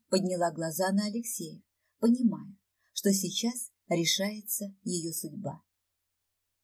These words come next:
Целую вечность он смотрел на неё, без улыбки, застывшим лицом. "У нас всего три ватрушки", наконец проронил он.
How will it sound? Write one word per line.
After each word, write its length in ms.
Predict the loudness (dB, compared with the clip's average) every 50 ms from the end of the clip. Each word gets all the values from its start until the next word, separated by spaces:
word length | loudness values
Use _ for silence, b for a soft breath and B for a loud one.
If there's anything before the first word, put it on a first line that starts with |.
| _ _ -4
Целую 420 | 2 6 6 8 6 6 2 2
вечность 640 | 2 2 2 2 0 -6 -8 -12 -16 -18 -20 -20 _ _ _ _ _ 0
он 120 | 0 2
смотрел 480 | 2 2 2 2 2 2 0 -2 -4 -6
на 100 | -8 -8
неё, 360 | -8 -8 -8 -8 -10 -12 -14 -16 _ _ _ _ _ _ _ _ -6
без 200 | -2 -2 0 0
улыбки, 600 | 0 -2 -2 -4 -6 -10 _ -18 -14 -14 -14 -16 _ _ _ _ _ _ _
застывшим 680 | 0 2 2 2 2 0 0 0 0 0 0 0 0 0
лицом. 500 | 0 -2 -6 -10 -12 -10 -12 -12 -14 -16 _ _ _ _ _ _ _ _ _ _ _ _ _ _ _ _ _ _ _ _ _ _ _
"У 120 | 2 2 4
нас 360 | 4 6 4 4 2 -2 -6 -10 _ -6
всего 340 | -2 2 4 6 6 6 4
три 200 | 4 2 2 4
ватрушки", 680 | 2 2 0 -2 -8 -6 -8 -10 -10 -10 -10 -12 -12 _ _ _ _ _ _ _ _ -4
наконец 500 | -2 -2 2 4 2 2 2 -2 -4 -2
проронил 560 | -2 -2 -2 -2 -6 -8 -8 -10 -10 -12 -12 -10
он. 280 | -10 -8 -10 -12 -14